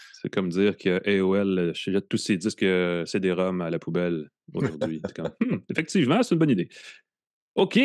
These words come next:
Speaker 1: bon, ben, c'est la fin des espressos. Passons à,
Speaker 2: Mhm.
Speaker 1: à l'allongée. Je sais pas, on n'a pas vraiment d'expression, mais aux vraies de vraies actus, je vais vous le dire parce que je vous le dis à chaque fois quand on commence les actus, on a un partenaire pour ça qui s'appelle Info Bref. Allez voir ça. C'est la fameuse infolettre dont on vous parle chaque semaine qui vous permet chaque matin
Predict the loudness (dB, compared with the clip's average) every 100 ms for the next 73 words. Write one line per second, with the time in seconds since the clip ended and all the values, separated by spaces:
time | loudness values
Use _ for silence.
0 | 4 2 2 2 2 2 2 2 0 0
1 | 0 0 -2 -2 -2 -2 0 2 2 0
2 | 0 -2 -2 0 0 4 4 4 0 -4
3 | -6 -8 -8 -2 0 0 0 0 0 -2
4 | -4 -4 0 2 4 4 2 2 2 0
5 | -2 -4 -2 0 0 2 2 2 2 2
6 | 2 2 0 0 -2 0 0 0 -2 -6
7 | -6 -4 -2 -2 -2 0 -2 0 0 2
8 | 2 0 -2 -4 -6 -8 -8 -8 -6 -6
9 | -2 -2 0 0 0 0 0 0 0 0
10 | -4 -2 -2 0 4 4 4 4 4 4
11 | 4 0 0 0 -2 0 0 0 -2 -6
12 | -6 -4 -4 -4 -6 -2 0 0 -2 -2
13 | -2 0 0